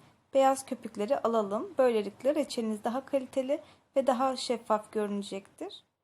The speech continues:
Dediğim gibi arada bir karıştırarak reçelinizin üzerine biriken köpükleri alın ve kesinlikle harlı ateşte reçelinizi kaynatmayın.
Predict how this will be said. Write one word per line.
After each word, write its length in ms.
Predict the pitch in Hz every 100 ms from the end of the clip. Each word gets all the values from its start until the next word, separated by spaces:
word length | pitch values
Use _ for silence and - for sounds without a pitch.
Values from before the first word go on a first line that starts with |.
| _ _ _ _ _ _ _ _ _ _ _ _ _ _ _ -
Dediğim 360 | 294 294 277 226
gibi 260 | 202 208
arada 400 | 247 247 247 247
bir 260 | 214 269 -
karıştırarak 920 | - 262 254 - 220 196 214 262 - _ _ _ -
reçelinizin 540 | 269 - 247 226 220 -
üzerine 420 | 240 226 214 208
biriken 520 | 247 226 - 208 285
köpükleri 560 | - - 233 220 214 -
alın 380 | 240 214 226 370 - _ _ _ _ _ _ _ _ -
ve 140 | 269 269
kesinlikle 560 | 269 - 277 277 -
harlı 340 | 233 254 254 254
ateşte 600 | 247 240 226 - 262 269
reçelinizi 520 | 254 - 233 220 262
kaynatmayın. 880 | - 240 233 233 226 220 202 214